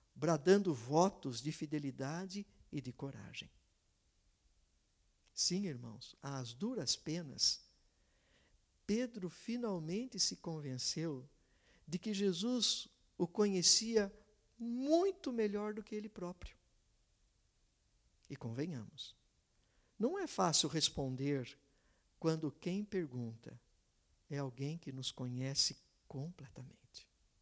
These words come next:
E Jesus Cristo conhecia Pedro completamente. Mas não apenas Pedro, ele conhece a mim completamente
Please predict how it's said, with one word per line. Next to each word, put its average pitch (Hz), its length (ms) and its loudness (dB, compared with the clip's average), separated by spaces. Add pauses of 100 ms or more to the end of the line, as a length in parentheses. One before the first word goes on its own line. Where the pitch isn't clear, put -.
(1300)
E 131 100 -8
Jesus 120 360 -6
Cristo - 360 -6
conhecia 123 520 -2 (180)
Pedro 127 360 -8 (460)
completamente. 127 1000 -12 (800)
Mas 135 160 -4
não 147 180 -4
apenas 156 420 -4
Pedro, 160 360 -4
ele 139 160 -10
conhece 135 580 -4 (200)
a 139 120 -6
mim 139 320 -6
completamente 127 880 -10